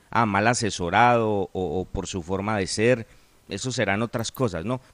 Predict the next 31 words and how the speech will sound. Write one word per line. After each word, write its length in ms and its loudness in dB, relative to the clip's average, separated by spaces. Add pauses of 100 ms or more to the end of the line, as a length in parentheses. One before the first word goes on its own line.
Pero 220 0
en 100 -2
este 300 -2
instante 420 -2
el 80 -4
que 120 -6
está 180 -4
al 100 0
frente 320 -4
de 140 4
esto 400 -6
es 220 0
él, 260 4 (160)
es 180 -2
él, 180 4 (440)
y 160 -2
eso 160 0
es 20 0
lo 100 0
que 120 -4
yo 100 -2
no 80 0
entiendo, 400 -2
o 40 -10
sea, 180 -4 (180)
si 200 -4
él 100 0
ya 200 6
lleva 300 4
varios 400 2
años, 480 -2